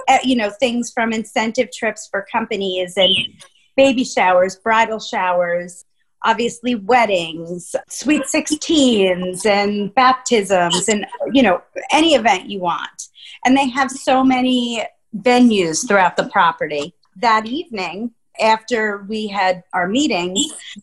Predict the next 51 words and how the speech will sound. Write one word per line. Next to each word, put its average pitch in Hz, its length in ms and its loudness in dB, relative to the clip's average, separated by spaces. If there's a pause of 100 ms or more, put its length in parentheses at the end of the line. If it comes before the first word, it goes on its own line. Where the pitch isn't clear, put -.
(200)
um, 202 300 4
they 214 140 2
took 240 280 -2
us 208 280 0
to 226 240 0
the 208 80 0
boardwalk 220 580 2 (200)
to 208 120 -2
a 185 60 -6
place 208 340 -4
called 196 180 0
the 180 140 -4
Attic. 170 400 2 (540)
And 240 160 -2
it's, - 320 -10 (100)
I 233 140 4
mean, 240 180 4
we 240 140 2
had 247 200 2
to 247 80 -2
walk 214 300 2
down 247 220 2
the 240 80 0
hallway 220 500 0
of 226 240 -2
the 240 80 -4
boardwalk 208 680 0 (380)
and, 196 480 -2 (340)
you 262 120 4
know, 220 100 4
past 214 400 0
all 247 140 4
the 226 100 0
rooms. 196 400 -2
And 214 100 -2
then 202 120 -2
we 190 80 -2
come 202 240 -4
to 220 120 -6
this 214 320 -4
room 190 360 0
that's 190 280 -2
the 196 160 2
attic, 165 480 2
and 196 140 -4
you 190 80 -4
go 190 180 0
in 190 160 -2
and 185 140 -4
it's 185 180 -6
a, 196 160 2